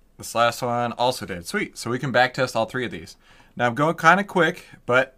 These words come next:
we just ran the relative strength. Now we're gonna check the backtest. So we're gonna go through these three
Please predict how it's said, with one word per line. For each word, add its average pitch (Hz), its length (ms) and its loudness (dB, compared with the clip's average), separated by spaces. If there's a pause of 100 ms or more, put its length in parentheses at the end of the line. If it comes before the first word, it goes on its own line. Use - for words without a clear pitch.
we 117 120 -4
just 123 200 -6
ran 135 140 2
the 151 80 -2
relative 139 280 2
strength. 123 440 -4
Now 110 160 -2
we're 110 80 -2
gonna 120 160 -4
check 113 260 -4
the 107 80 -10
backtest. 90 600 -4 (1500)
So - 160 -8
we're 135 60 0
gonna 165 180 0
go 156 140 4
through 147 260 2
these 147 240 0
three 202 400 6